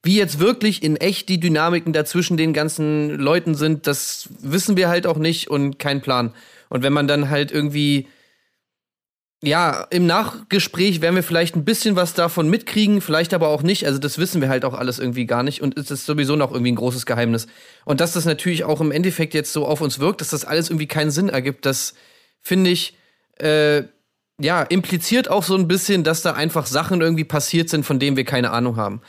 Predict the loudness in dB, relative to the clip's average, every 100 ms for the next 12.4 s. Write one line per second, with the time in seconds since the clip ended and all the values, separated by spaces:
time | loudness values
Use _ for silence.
0 | -20 -6 -2 2 4 4 4 0 -2 -2
1 | -4 -2 -2 -2 -2 -2 0 0 0 0
2 | 0 -2 -2 0 0 2 2 0 -4 _
3 | _ _ _ _ _ _ _ _ _ -4
4 | -2 -2 -4 -6 0 0 2 2 2 2
5 | 0 -2 -2 0 0 2 0 0 -8 -6
6 | -2 -2 -4 -6 -6 -2 0 0 0 0
7 | -2 -6 -4 -2 -2 -2 0 0 0 -4
8 | -4 -4 -2 -2 -2 -2 0 -2 0 -2
9 | -2 -4 -8 _ _ _ _ _ _ _
10 | -2 0 2 2 4 2 2 0 0 2
11 | 2 2 0 -2 0 0 0 0 0 0
12 | 0 0 -2